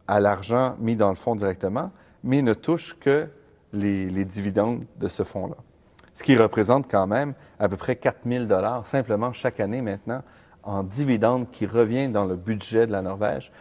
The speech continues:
C'est à peu près quatre mille dollars par citoyen. Donc, c'est considérable. Mais ce qui est intéressant, c'est qu'en fait,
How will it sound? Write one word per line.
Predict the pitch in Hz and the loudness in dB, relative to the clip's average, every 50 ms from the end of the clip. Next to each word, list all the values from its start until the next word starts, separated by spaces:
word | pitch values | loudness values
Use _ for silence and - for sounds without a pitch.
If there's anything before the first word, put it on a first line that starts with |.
| - _ _ | -20 _ _
C'est | - 117 | -4 -2
à | 101 | -2
peu | 104 95 | -2 -4
près | - 120 117 | -8 -8 -10
quatre | - - 139 - - - | -8 -8 -10 -8 -6 -6
mille | 120 117 110 | -6 -4 -2
dollars | 101 98 95 98 107 117 113 | 0 0 0 0 0 -2 -4
par | 113 - - 113 110 - - | -6 -2 0 0 0 0 -6
citoyen. | - - 110 - - 95 90 87 - - - _ _ _ _ _ _ _ _ _ | -12 -10 -10 -6 -4 -4 -6 -6 -8 -12 -18 _ _ _ _ _ _ _ _ _
Donc, | 101 92 - | -14 -6 -4
c'est | - 107 | -4 -2
considérable. | - - 135 120 - - 98 85 92 92 - - - _ - - - - _ _ - | 2 2 2 2 2 0 -2 -2 -2 -6 -10 -12 -16 _ -20 -20 -20 -20 _ _ -10
Mais | - | -8
ce | - - | -6 -2
qui | - 233 | 0 0
est | 240 | 2
intéressant, | 214 156 117 117 104 107 104 98 92 - 185 214 233 | 2 2 4 4 4 4 2 0 -2 -4 -10 -10 -10
c'est | - - 104 | -10 -10 -8
qu'en | 95 - 98 95 98 | -6 -6 -6 -6 -2
fait, | - 170 185 | -2 -2 -4